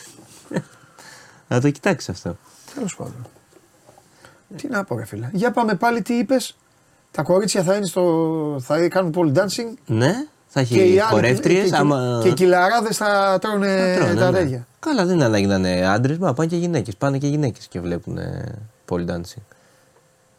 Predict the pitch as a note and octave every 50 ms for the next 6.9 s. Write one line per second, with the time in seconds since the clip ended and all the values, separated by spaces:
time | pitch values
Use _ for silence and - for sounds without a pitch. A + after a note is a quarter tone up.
0 | _ _ _ _ _ _ _ - - B2+ G2 F#2 - G2 F2+ F#2 F2 F2+ F2 F2+
1 | F2+ E2 - F#2 F2 F2 F#2+ A2+ A2 G2 F2+ F2 E2+ - - F2 E2+ E2+ E2+ E2+
2 | F2 - F#2 F#2 F#2+ G2+ G#2 _ _ _ _ _ _ _ _ _ _ _ - -
3 | D#3 C3+ F3+ F3+ G3 G3+ D3 C#3+ A#2 G#2 G#2 - _ _ _ _ _ _ _ _
4 | _ _ _ _ _ - - F#3+ A#3 G#3+ E3+ A2+ F2 E2 E2+ E2+ F2 F2+ F2 E2+
5 | E2 D#2+ E2 F2+ F#2+ - A#2 - - - - F3+ F3+ G3+ G3 D3 E3+ D3+ C3 C3
6 | B2 A2 G#2+ C3+ D3 D#3+ D#3 D#3+ E3 D3 C#3+ D3+ E3+ E3+ D3+ B2 - B2